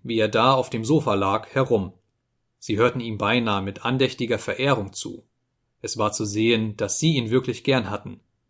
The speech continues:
"Warum nur? Warum nur?", dachte ich im Stillen.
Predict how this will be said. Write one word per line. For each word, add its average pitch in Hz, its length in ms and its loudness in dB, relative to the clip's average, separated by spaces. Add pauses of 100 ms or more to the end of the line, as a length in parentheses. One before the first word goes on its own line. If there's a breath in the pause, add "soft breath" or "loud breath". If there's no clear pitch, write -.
(320)
"Warum 117 420 6
nur? 104 340 -2 (240)
Warum 156 480 10
nur?", 123 460 8 (300)
dachte 120 320 -2
ich 110 160 -6
im 107 80 -4
Stillen. 90 420 -6